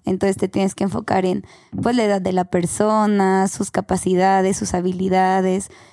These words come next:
en qué hay que mejorar. Entonces ahora sí que es algo muy personalizado. No, desgraciadamente no hay algo, una fórmula mágica general,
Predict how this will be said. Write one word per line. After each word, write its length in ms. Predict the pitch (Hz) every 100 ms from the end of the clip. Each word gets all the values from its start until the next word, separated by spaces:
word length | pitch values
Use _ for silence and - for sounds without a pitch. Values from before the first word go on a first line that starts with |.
| _ -
en 360 | 202 202 196 185
qué 280 | - 196
hay 100 | 196
que 140 | 190 196
mejorar. 560 | 190 - 175 185 196
Entonces 340 | 214 196 196 208
ahora 220 | 208 208
sí 120 | 214
que 200 | 220 214
es 80 | 208
algo 260 | 214 208 208
muy 200 | 214 220
personalizado. 920 | 220 220 220 202 196 190 214 262 294 _ _ _ _ -
No, 840 | 214 208 214 208 208 196 208 202
desgraciadamente 800 | - 202 202 208 208 226 226 220
no 120 | 220 226
hay 160 | 214
algo, 400 | 208 202 214 220
una 240 | - 214 214
fórmula 500 | - 208 220 208 196
mágica 460 | 190 202 220 202
general, 640 | 202 196 185 180 185 285 294